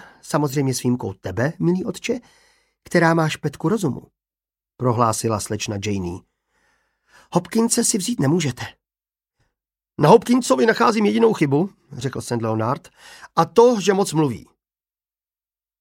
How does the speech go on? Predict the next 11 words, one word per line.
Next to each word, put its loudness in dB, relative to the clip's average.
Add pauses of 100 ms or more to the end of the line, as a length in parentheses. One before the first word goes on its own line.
(880)
„Já 2
osobně 0
bych -2
dal 0
přednost -4
nějakému 0 (340)
vesnickému 0
chlapci,“ -6 (360)
prozradil -4
jsem -8
jim. -8